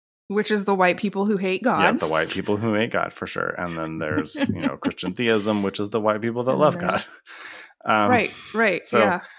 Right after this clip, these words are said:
Speaker 2: that's how the world broke out. But it was, we had to read this, and it was, like, it, every chapter, like, took a different, like, approach to, like, something like science, and it would give, like, the, the view of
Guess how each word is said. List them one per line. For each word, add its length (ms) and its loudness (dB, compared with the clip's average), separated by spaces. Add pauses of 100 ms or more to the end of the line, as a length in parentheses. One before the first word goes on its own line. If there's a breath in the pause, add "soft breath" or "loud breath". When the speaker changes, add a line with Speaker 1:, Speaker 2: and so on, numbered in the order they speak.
(300 loud breath)
Speaker 2:
that's 280 4
how 100 4
the 100 4
world 220 8
broke 200 4
out. 280 0
But 100 6
it 60 6
was, 320 -2
we 540 0
had 100 2
to 80 2
read 260 2
this, 180 2
and 140 2
it 80 2
was, 180 -4
like, 320 2
it, 200 -4 (100)
every 300 4
chapter, 480 2
like, 180 0
took 220 -4
a 20 -8
different, 540 -4
like, 360 -2
approach 540 -2
to, 140 -6
like, 260 -4
something 300 -10
like 160 -8
science, 520 -2
and 120 -4
it 120 -6
would 200 -10
give, 180 -4
like, 320 -4
the, 260 -6
the 200 -6
view 500 -2
of 260 -2